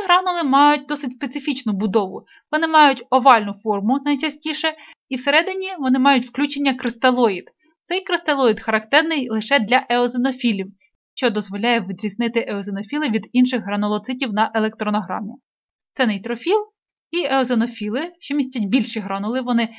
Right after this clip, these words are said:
більш яскравіші і рожевіші, ніж гранули нейтрофіла. Це еозинофіл у мазку крові, два сегменти у ядрі і численні рожеві гранули. І збільшення кількості еозинофілів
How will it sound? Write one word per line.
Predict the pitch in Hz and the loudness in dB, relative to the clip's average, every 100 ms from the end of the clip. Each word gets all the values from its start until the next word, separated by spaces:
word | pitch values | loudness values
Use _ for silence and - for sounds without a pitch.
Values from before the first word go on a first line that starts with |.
| - | -4
більш | 247 247 - | -2 -2 -4
яскравіші | 220 - 208 262 254 | -6 -2 -2 -2 -6
і | 311 240 | -4 0
рожевіші, | 240 247 233 277 277 | 0 2 0 0 0
ніж | 247 208 | 0 0
гранули | 220 254 294 262 | 2 4 4 4
нейтрофіла. | 214 214 214 - 190 - _ _ _ _ _ _ | 0 -2 -6 -8 -14 -14 _ _ _ _ _ _
Це | 311 - | -2 4
еозинофіл | 277 254 254 247 247 220 208 | 4 4 2 0 0 -4 -2
у | 226 | 0
мазку | 220 220 214 190 | 0 0 -12 -10
крові, | 196 196 226 339 _ _ _ _ _ | -10 -6 -8 -8 _ _ _ _ _
два | 220 285 277 | -4 4 4
сегменти | 254 190 214 196 202 | 2 -2 -2 -2 -8
у | |
ядрі | 190 202 202 330 427 _ _ - | -8 -6 -2 -2 -2 _ _ -6
і | 440 | -6
численні | 330 - 311 330 330 | -6 -2 0 0 -2
рожеві | 277 226 214 214 | -2 -2 0 -2
гранули. | 220 208 190 202 202 - _ _ _ _ _ _ _ _ _ _ _ _ _ _ _ _ _ _ _ _ _ _ _ | -2 -2 -4 -8 -16 -20 _ _ _ _ _ _ _ _ _ _ _ _ _ _ _ _ _ _ _ _ _ _ _
І | 330 | -6
збільшення | 302 359 - 294 254 | 0 0 0 0 0
кількості | 254 262 226 220 254 | -2 -4 -6 -4 -2
еозинофілів | 247 226 226 214 202 320 403 226 - | 2 2 0 -4 -2 -2 0 -2 -4